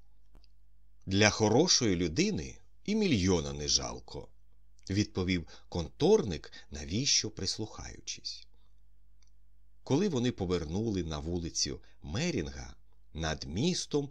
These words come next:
пролунало виття сирени. Виття було тривале, хвилясте і тоскне. Від таких звуків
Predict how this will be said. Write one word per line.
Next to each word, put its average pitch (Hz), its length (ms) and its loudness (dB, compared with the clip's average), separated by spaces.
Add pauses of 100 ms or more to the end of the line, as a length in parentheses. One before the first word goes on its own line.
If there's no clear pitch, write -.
(200)
пролунало 90 800 0
виття 80 480 -4
сирени. 71 720 -4 (800)
Виття 95 340 2
було 92 220 4
тривале, 87 800 0 (280)
хвилясте 107 920 -2 (520)
і 82 300 -4 (340)
тоскне. 85 680 -4 (1500)
Від 104 220 2
таких 104 340 2
звуків 80 680 -2